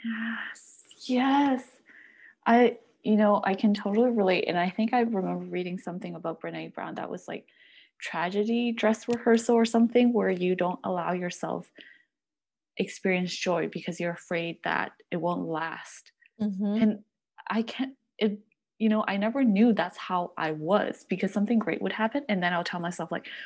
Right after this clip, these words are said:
Speaker 1: "Don't believe it too much," or, "Don't, don't feel that joy because it will be taken care, taken away from you." And even if that's true, why shouldn't we, like, relinquish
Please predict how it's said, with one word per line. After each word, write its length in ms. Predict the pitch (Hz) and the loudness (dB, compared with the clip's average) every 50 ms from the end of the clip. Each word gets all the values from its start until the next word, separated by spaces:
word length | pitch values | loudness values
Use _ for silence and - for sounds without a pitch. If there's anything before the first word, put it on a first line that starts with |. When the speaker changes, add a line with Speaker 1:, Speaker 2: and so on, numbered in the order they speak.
| - _ | -10 _
Speaker 1:
"Don't 160 | - 202 202 202 | 4 4 6 8
believe 260 | 214 202 196 196 185 | 8 6 6 4 2
it 100 | 175 - | -2 -6
too 120 | - - | -10 -10
much," 260 | 175 165 160 156 - | -8 -8 -8 -8 -8
or, 100 | - 175 | -8 -8
"Don't, 260 | 170 - 175 180 180 - - - - - - - _ _ _ _ | -6 -4 -6 -6 -6 -8 -14 -20 -20 -20 -20 -20 _ _ _ _
don't 400 | - 220 208 262 269 262 262 - | 0 2 4 4 2 0 -2 -6
feel 200 | - 247 254 262 254 | -4 -2 -2 0 0
that 200 | 247 226 208 214 | -2 -4 -6 -4
joy 220 | - 247 277 311 254 | -2 0 2 2 0
because 300 | - - - - 175 - | 0 -4 -8 -8 -4 -4
it 40 | |
will 80 | 185 190 | -2 -2
be 120 | 196 202 196 | -2 -4 -6
taken 400 | - - 214 208 208 226 214 208 | -4 -4 -6 -4 -2 -2 -2 -2
care, 340 | 208 - 214 240 262 - _ _ - | -2 -4 -4 -4 -4 -6 _ _ -8
taken 280 | - - 214 208 226 220 | -2 0 2 2 2 0
away 220 | 196 185 185 226 | 2 2 0 -2
from 260 | 302 - - 226 226 220 | 0 -2 -2 -4 -4 -2
you." 160 | - - - - - - - - - - | -4 -4 -4 -6 -10 -16 -16 -18 -2 2
And 180 | 220 233 233 - | 2 2 4 4
even 280 | 269 294 320 320 349 330 | 4 4 4 4 4 2
if 180 | 302 269 262 - | 2 2 2 -2
that's 360 | 196 190 - - - - - - | -4 -4 -4 -8 -14 -20 -14 -8
true, 540 | - - - - 240 233 202 170 - 208 220 - _ _ _ _ _ _ _ _ _ _ _ _ _ _ | -8 -4 -2 0 2 2 2 0 -2 -4 -6 -8 _ _ _ _ _ _ _ _ _ _ _ _ _ _
why 320 | - 185 196 202 202 233 254 | -6 -4 -2 0 2 2 2
shouldn't 360 | 262 262 - 247 247 233 220 208 | 2 2 4 6 6 6 6 6
we, 200 | 208 214 214 214 | 6 6 6 6
like, 280 | 202 185 185 180 - - _ _ _ _ _ _ _ _ _ _ _ _ _ _ _ _ _ _ _ _ _ _ 208 | 4 4 2 0 -2 -8 _ _ _ _ _ _ _ _ _ _ _ _ _ _ _ _ _ _ _ _ _ _ 0
relinquish 640 | 196 196 190 180 185 196 226 220 208 185 - - | 0 0 2 2 4 6 6 6 6 2 0 -4